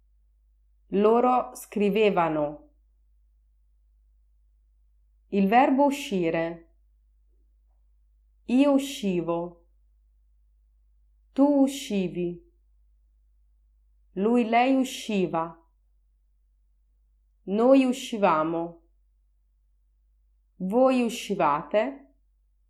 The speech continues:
Loro uscivano. Il verbo fare. Io facevo.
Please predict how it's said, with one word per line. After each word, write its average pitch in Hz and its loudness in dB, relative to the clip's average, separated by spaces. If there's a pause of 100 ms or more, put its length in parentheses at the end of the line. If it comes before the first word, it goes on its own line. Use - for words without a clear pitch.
(1080)
Loro 254 2
uscivano. 185 0 (2500)
Il 208 -2
verbo 247 6
fare. 156 0 (1500)
Io 285 4
facevo. 170 -4